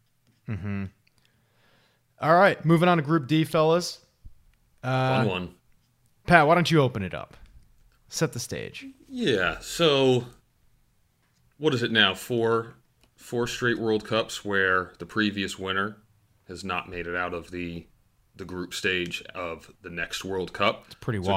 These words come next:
Speaker 1: wild.
Speaker 2: we have France. Uh, it is, it's a crazy statistic, and I think it does speak to how difficult it is. Squad turnover, maybe you bring in some people you shouldn't,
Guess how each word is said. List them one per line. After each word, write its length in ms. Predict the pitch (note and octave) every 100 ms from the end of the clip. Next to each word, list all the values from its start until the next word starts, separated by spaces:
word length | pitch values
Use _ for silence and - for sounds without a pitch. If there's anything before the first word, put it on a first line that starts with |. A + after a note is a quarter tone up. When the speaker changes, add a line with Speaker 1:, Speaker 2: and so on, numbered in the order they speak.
| F2+
Speaker 1:
wild. 60 |
Speaker 2:
we 80 | A2
have 160 | A2 G#2+
France. 560 | - A2+ A2+ - - - - _
Uh, 160 | - F2
it 60 | A2
is, 140 | C#3
it's 220 | C3 D#3+ -
a 40 |
crazy 540 | - D3 G2+ G2 F2 -
statistic, 580 | - - F#2+ A#2 - F#2
and 100 | F#2+
I 60 | F2+
think 180 | G2+ F#2
it 100 | E2+
does 180 | G2
speak 300 | F#2+ - G2
to 100 | -
how 100 | F2+
difficult 480 | F2 A2+ G#2+ F#2 F#2
it 120 | F2
is. 280 | F#2+ F#2 F2+ - - _ _ _
Squad 380 | - A2+ F#2+ F2
turnover, 580 | G#2+ F#2 F#2+ F2 F2+
maybe 200 | F2 F2+ F#2
you 80 |
bring 160 | F2 F#2
in 60 | F2+
some 120 | F2
people 220 | F#2 F2
you 100 | F2
shouldn't, 400 | E2 - F#2 G2